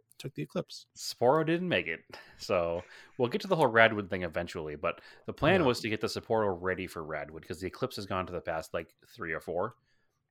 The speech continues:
Speaker 2: and I just wanted to switch it up a little bit. And L A is not too terribly far from here. You know, it's five and a half, six hours, depending on where you're going,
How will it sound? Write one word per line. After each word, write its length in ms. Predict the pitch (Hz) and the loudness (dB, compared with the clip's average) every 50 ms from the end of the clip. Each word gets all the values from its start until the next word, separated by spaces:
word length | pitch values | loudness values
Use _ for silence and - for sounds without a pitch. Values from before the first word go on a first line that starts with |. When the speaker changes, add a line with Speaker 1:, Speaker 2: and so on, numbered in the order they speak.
| - 117 | -8 -4
Speaker 2:
and 120 | 104 98 | -4 -2
I 40 | 92 | -2
just 200 | 92 92 - - _ _ 104 | -2 -4 -8 -10 _ _ -4
wanted 280 | 95 95 92 90 - | -2 -2 -2 -2 -4
to 120 | 92 80 78 | -6 -10 -8
switch 220 | - - 90 - | -8 -8 -8 -6
it 60 | - 80 | -6 -8
up 160 | 73 - - | -8 -8 -10
a 40 | 73 | -12
little 140 | 73 73 73 | -12 -10 -8
bit. 160 | - 78 - _ _ _ - _ _ - | -10 -10 -12 _ _ _ -20 _ _ -10
And 160 | 135 117 120 | -6 -2 0
L 140 | 131 135 143 | 0 2 2
A 60 | 139 | 2
is 100 | 127 117 | 2 2
not 280 | 127 123 123 - - - | 2 0 0 0 -4 -6
too 240 | - 117 110 110 104 | -4 -2 -2 -2 -2
terribly 340 | - 95 90 92 90 98 92 | -4 -4 -4 -2 -2 -2 -4
far 240 | - 87 85 82 | -2 -4 -4 -4
from 160 | - - 87 80 | -4 -8 -14 -12
here. 280 | 80 76 76 78 - _ _ _ _ _ _ _ _ | -10 -10 -10 -12 -14 _ _ _ _ _ _ _ _
You 80 | - 98 | -10 -6
know, 140 | 90 85 85 | -6 -6 -6
it's 160 | - - - | -8 -10 -6
five 220 | - - 87 87 | -2 0 0 0
and 80 | 87 82 | 0 -2
a 20 | 82 | -4
half, 160 | 85 85 - | -6 -6 -6
six 220 | - 98 - - | -6 -8 -6 -4
hours, 300 | 85 82 78 76 76 76 | -4 -4 -4 -6 -6 -10
depending 300 | 78 - - 80 80 78 78 | -12 -12 -10 -10 -10 -10 -12
on 40 | |
where 120 | 78 76 76 | -14 -14 -14
you're 100 | 73 71 | -14 -12
going, 340 | 76 76 73 73 73 69 | -12 -12 -12 -12 -12 -16